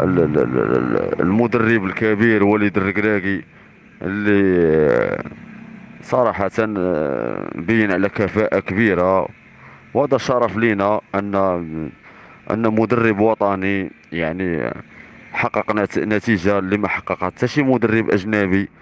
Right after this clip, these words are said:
وما قدر يحققها حتى شي مدرب يعني عنده كفاءة وعنده اسم كبير. آه، لهذا كنتمناو يعني أن الركراكي يزيد ويبقى مكونسونطري.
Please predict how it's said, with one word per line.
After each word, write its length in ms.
وما 440
قدر 240
يحققها 460
حتى 200
شي 300
مدرب 520
يعني 320
عنده 260
كفاءة 640
وعنده 420
اسم 220
كبير. 540
آه، 1000
لهذا 640
كنتمناو 760
يعني 400
أن 120
الركراكي 720
يزيد 380
ويبقى 280
مكونسونطري. 800